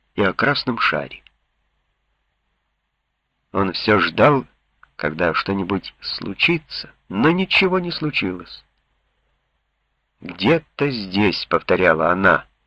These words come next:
«где-то здесь, близко». Наконец это произошло.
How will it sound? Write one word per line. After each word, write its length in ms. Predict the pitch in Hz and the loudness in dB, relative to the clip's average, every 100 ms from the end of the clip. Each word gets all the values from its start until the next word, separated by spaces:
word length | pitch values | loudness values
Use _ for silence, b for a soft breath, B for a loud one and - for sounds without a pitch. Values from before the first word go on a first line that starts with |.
| _ _ _ _ _ _ _ _ | _ _ _ _ _ _ _ _
«где-то 640 | - - 90 156 160 151 | -16 -14 -2 0 0 -4
здесь, 760 | 123 92 95 104 73 - - - _ _ _ _ _ _ _ | -6 -6 -2 -2 -4 -12 -14 -16 _ _ _ _ _ _ _
близко». 760 | - 151 113 - - - 64 - _ _ _ _ _ _ _ _ _ _ _ _ _ _ _ _ _ _ _ _ _ _ _ _ _ _ _ _ _ _ _ _ - | -2 0 0 -2 -10 -8 -8 -12 _ _ _ _ _ _ _ _ _ _ _ _ _ _ _ _ _ _ _ _ _ _ _ _ _ _ _ _ _ _ _ _ -6
Наконец 640 | 92 104 113 139 127 - | -2 2 4 4 2 2
это 220 | 107 98 | 0 0
произошло. 800 | - 95 85 92 - 90 78 | 2 0 2 2 0 2 0